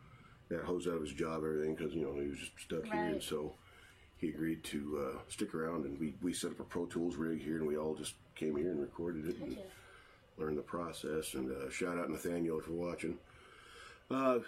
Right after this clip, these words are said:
Speaker 1: uh, we're going, got a couple of guys on there. How we, how we guys doing? Uh, Amarillo Rocks. This week we've got, uh,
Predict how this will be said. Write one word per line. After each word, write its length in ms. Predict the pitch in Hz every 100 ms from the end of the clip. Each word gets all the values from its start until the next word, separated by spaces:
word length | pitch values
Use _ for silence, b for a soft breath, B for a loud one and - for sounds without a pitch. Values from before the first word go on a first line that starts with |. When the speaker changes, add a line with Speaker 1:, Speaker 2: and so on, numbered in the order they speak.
| -
Speaker 1:
uh, 180 | 131 139
we're 220 | 123 175 226
going, 480 | 117 147 196 220 214
got 140 | 190
a 40 |
couple 240 | 175 185 175
of 60 |
guys 240 | 170 170 156
on 120 | 185
there. 100 | 190
How 140 | 180
we, 100 | 175
how 320 | 175 175 165 175
we 80 |
guys 240 | 165 170 156
doing? 400 | 170 180 214 196
Uh, 220 | 160 147 156
Amarillo 280 | 170 170 160
Rocks. 460 | 170 202 233 - B B B
This 120 | -
week 160 | 151 156
we've 160 | 143 135
got, 340 | 160 - -
uh, 400 | 156 139 131 131